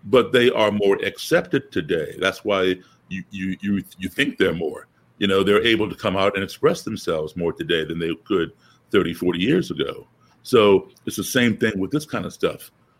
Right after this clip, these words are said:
So people are seeing that and they're joining in because they have a conscience. And this is what is taking for us to turn that page, that collective voice, because,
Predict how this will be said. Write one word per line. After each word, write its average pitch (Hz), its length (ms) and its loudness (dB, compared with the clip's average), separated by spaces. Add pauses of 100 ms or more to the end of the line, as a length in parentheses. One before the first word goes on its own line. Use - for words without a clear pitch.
(220)
So 120 360 4
people 170 480 0
are 113 80 2
seeing 170 460 -2
that 156 320 -2 (340)
and 120 160 -2
they're 113 160 2
joining 135 560 0
in 87 420 -4 (400)
because 110 340 0
they 117 120 2
have 110 180 -6
a 110 60 -4
conscience. 151 640 -8 (420)
And 113 380 0
this 185 180 2
is 180 160 -10
what 143 200 -2
is - 180 -8
taking 82 580 -6 (260)
for - 140 -4
us 139 160 -4
to - 100 -8
turn 135 300 0
that 113 220 -4
page, 104 520 0 (260)
that - 240 0
collective 110 640 2
voice, - 540 -10 (520)
because, 120 540 6